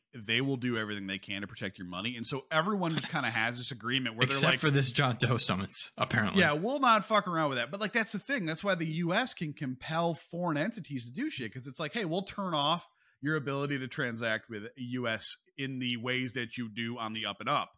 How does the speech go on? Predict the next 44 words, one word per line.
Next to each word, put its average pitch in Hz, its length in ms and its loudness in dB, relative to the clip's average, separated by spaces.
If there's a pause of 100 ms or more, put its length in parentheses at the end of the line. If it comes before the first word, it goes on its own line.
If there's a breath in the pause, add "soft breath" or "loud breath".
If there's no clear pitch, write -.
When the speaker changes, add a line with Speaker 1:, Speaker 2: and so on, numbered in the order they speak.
(320)
Speaker 1:
if 113 140 -10
you 123 100 -2
don't 120 100 -2
Speaker 2:
Okay. 110 80 -8
Speaker 1:
comply 135 320 -2
with 98 140 -8
this." 87 160 -10
And 120 100 -10
so 131 140 -6
they 107 140 -6
did. 107 240 -4 (360 soft breath)
Um, 147 380 0
anyway, 180 280 4
they've 185 260 -2
done 254 180 2
it 240 100 2
a 196 40 2
few 196 240 0
times. 170 480 0
They've 139 140 -2
done 170 160 -4
it 170 60 -8
with 147 140 -4
a - 20 -8
few 156 180 -8
Swiss 143 280 -4
banks. 139 320 -2
They 127 80 -2
did 147 180 -4
it 170 40 -4
in 156 60 -10
two 170 100 -10
thousand 139 200 -6
seventeen 131 340 -4
with 117 120 -4
Coinbase. 135 520 -2 (380 soft breath)
Um, 127 460 -2
in 214 160 4
researching 170 720 2
this 127 140 -2
to 131 100 -8
talk 233 300 0
about 117 240 0
it, 110 120 -4